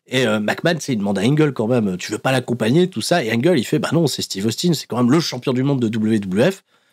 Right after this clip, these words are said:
Euh, il faut lui faire confiance. » Bon, et, euh, Vince, il fait, « OK. » Et, euh, c'est parti, Austin, il y va. Il fait son entrée.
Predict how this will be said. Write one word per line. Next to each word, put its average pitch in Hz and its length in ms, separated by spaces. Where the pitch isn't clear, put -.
Euh, 120 220
il - 80
faut - 120
lui 131 100
faire - 160
confiance. » - 440
Bon, - 160
et, 87 100
euh, 82 220
Vince, 120 300
il 95 40
fait, « - 140
OK. » - 140
Et, 135 160
euh, 107 200
c'est - 140
parti, 143 340
Austin, 185 440
il 151 100
y 131 40
va. 87 180
Il 151 80
fait 233 160
son 190 200
entrée. 143 300